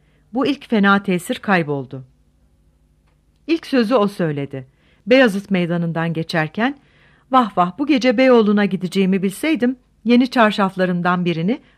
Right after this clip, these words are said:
rugan iskarpinlerimi giyerdim." Fatih taraflarında bizim eski bir hizmetçi vardı da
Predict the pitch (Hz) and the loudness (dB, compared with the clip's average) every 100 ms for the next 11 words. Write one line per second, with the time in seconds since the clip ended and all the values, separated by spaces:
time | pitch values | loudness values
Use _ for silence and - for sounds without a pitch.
0 | - 214 254 240 - - 208 202 214 226 | -6 0 2 2 0 0 0 0 0 0
1 | 233 277 175 147 131 131 127 _ _ _ | 0 -2 -4 -4 -6 -12 -20 _ _ _
2 | _ _ _ _ _ _ _ _ _ _ | _ _ _ _ _ _ _ _ _ _
3 | _ _ _ _ _ _ 320 339 269 233 | _ _ _ _ _ _ 2 2 2 -2
4 | 226 202 202 202 202 220 247 240 262 240 | 2 2 2 0 0 0 -2 -4 -2 -2
5 | - 302 247 247 208 226 220 233 196 190 | -2 -2 0 0 0 0 0 0 2 2
6 | 185 269 156 | 0 -2 -4